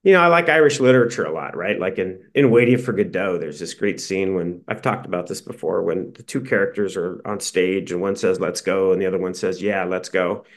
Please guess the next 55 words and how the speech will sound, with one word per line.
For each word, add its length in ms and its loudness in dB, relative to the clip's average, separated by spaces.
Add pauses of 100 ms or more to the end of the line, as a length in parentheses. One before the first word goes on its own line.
(500)
And 160 6
then 120 8
the 60 4
stage 380 2
direction 420 2
says 240 -2
they 140 0
do 160 -2
not 240 -2
move, 360 -2
right? 280 -4 (180)
And 100 2
that's 220 2
kind 240 4
of 120 2
<laughs> 80 4
like, 500 2
it's 280 4
kind 240 2
of 180 -14
politics, 680 -6
right? 220 -4
It's 160 -12
like, 280 -6 (400)
"All 180 0
these 160 2
great 280 0
speeches 480 -2
and 120 0
la, 180 0
la, 160 2
la." 480 0
And 140 2
now 180 4
that 140 2
I'm, 340 -4
you 80 -6
know, 380 -6
no 200 0
longer 280 2
speaker, 680 -2
I, 60 -4
I, 260 0
I 60 2
sit 240 0
on, 320 0
you 100 -6
know, 140 -2
I 40 -6
sit 180 -4
on 100 2
the 80 -2
floor 340 0
and 80 4
I 200 0